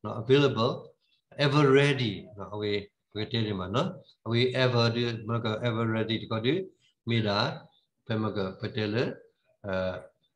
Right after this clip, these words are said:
e, e pa mo, no? Pa sa da available, available to ni ni, di to available ni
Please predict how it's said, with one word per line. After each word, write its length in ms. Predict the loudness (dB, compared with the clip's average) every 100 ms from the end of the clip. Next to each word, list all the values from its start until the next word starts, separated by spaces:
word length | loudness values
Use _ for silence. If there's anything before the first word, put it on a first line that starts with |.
| _ _ _ _ _ _ _ _ _ _ _ _ _ _ _ _ _ 0
e, 400 | 2 4 0 -6 0
e 240 | 2 4
pa 160 | 2 2
mo, 100 | 2
no? 300 | 0 -2 -6 -20 _
Pa 80 | -4
sa 140 | 0
da 200 | 4 4 2
available, 680 | 4 6 6 2 -2 -2 -6 -18 _ _
available 760 | 0 4 6 8 8 6 2 2
to 140 | 2
ni 160 | 4 2
ni, 140 | -2
di 180 | -2 0
to 160 | 0 0
available 800 | -2 0 4 6 4 2 -2 -2
ni 260 | -4 -6